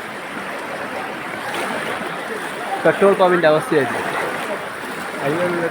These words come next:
പെട്രോൾ പമ്പ് മുഴുവനും വെള്ളത്തിലായിരിക്കുകയാണ്. തെലിശ്ശേരി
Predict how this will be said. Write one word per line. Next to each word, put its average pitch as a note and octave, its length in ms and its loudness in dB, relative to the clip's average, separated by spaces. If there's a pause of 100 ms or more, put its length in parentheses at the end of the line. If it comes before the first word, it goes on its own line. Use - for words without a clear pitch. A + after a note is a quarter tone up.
പെട്രോൾ E3+ 320 2
പമ്പ് E3 200 4 (100)
മുഴുവനും F3 420 6 (1160)
വെള്ളത്തിലായിരിക്കുകയാണ്. D3+ 840 4 (4000)
തെലിശ്ശേരി F3 460 6